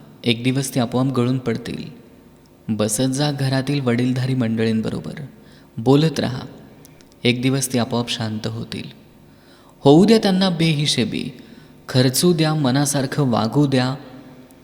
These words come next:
एक दिवस ती आपोआप तुमच्यासाठी इथंच सर्व सोडून जातील. नका टोकू त्यांना सारखं सारखं, तेच तेच बोलत राहतात म्हणून. एक दिवस तुम्ही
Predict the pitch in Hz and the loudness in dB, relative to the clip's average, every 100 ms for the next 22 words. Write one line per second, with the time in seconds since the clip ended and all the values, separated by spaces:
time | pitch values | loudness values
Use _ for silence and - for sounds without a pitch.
0 | - - 127 120 131 139 135 131 117 127 | -20 -2 -2 2 2 2 0 -2 0 -2
1 | 123 - 110 110 139 - 117 135 117 120 | -2 0 0 0 -2 -2 -4 -4 -4 -4
2 | 131 - 135 127 123 - 117 123 117 120 | -4 -4 -4 -4 -4 -4 -2 -2 -2 -6
3 | - - - - - - - - - - | -10 -14 -16 -20 -20 -20 -20 -20 -20 -20
4 | - - 113 110 143 143 147 139 143 139 | -20 -4 0 2 0 -2 -2 -2 -2 -2
5 | 123 123 117 - 113 107 - 123 117 95 | -2 -2 -2 -2 -2 -2 -4 -4 -4 -6
6 | - - 117 - - - - - - - | -10 -14 -16 -20 -20 -20 -20 -20 -20 -8
7 | - 127 - 135 131 120 113 117 120 117 | 0 0 0 -2 0 0 0 0 0 -4
8 | 110 110 110 107 110 107 - - - - | -4 -6 -6 -6 -6 -8 -12 -20 -20 -20
9 | - - - - 117 113 123 120 - 123 | -20 -20 -20 -4 -2 2 0 0 0 0